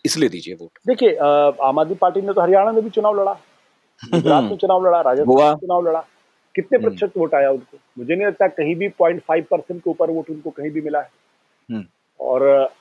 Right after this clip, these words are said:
Speaker 2: गोवा में जरूर उन्होंने चुनाव लड़ा था, जहाँ उनको छह प्रतिशत वोट मिला था। पंजाब
Speaker 1: हम्म।
Speaker 2: में उन्होंने अच्छ-, अच्छी लड़ाई लड़ी थी और वहाँ सरकार बनाने की संभावना थी, लेकिन उनको सिर्फ बीस मेंबर of, अ, एमएलए, एमएलए वहाँ मिले। तो
Speaker 1: हम्म।
Speaker 2: दिल्ली के बाद अगर कहीं वो आंशिक रूप से कामयाब हुए हैं,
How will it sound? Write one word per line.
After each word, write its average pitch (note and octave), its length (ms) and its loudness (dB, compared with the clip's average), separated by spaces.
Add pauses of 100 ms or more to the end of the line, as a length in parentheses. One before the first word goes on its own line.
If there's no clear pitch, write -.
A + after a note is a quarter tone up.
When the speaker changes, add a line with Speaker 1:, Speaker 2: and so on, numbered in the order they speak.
(140)
Speaker 2:
गोवा D3 240 4
में G3+ 120 0
जरूर F#3+ 160 4
उन्होंने A3 240 2
चुनाव F#3+ 300 2
लड़ा F#3+ 140 6
था, F#3+ 100 0
जहाँ E3+ 160 2
उनको F3+ 120 -6
छह F3 160 -4
प्रतिशत F3 360 -6
वोट E3 180 -4
मिला D#3+ 160 0
था। C#3+ 160 -12 (560)
पंजाब C#3+ 320 2
Speaker 1:
हम्म। G3 100 -4
Speaker 2:
में G3 60 0
उन्होंने F#3+ 400 2
अच्छ-, D#3 300 0
अच्छी F#3 280 0
लड़ाई F3 220 6
लड़ी F3+ 200 -2
थी F#3 200 -4
और F3 100 4
वहाँ D3+ 160 -2
सरकार C#3+ 360 0
बनाने E3 300 -4
की D#3+ 120 -10
संभावना D#3 440 -2
थी, E3 140 -4
लेकिन D3+ 220 -8
उनको D3+ 200 -8
सिर्फ C3+ 240 -10
बीस D#3 140 -6 (100)
मेंबर D3 180 -4
of, D3+ 180 -4
अ, D3 60 -6 (180)
एमएलए, C#3+ 460 0
एमएलए C#3+ 380 0
वहाँ C3+ 200 -6
मिले। C3 200 -14
तो - 720 -16
Speaker 1:
हम्म। C3 120 -2
Speaker 2:
दिल्ली F3+ 440 -4
के B3 140 0
बाद E3 280 2
अगर F3+ 200 0
कहीं E3+ 360 -4
वो G3+ 200 2
आंशिक C#3+ 540 -6
रूप F3 120 -4
से F#3 120 -6
कामयाब D3 500 0
हुए B2+ 160 -10
हैं, D#3 120 -14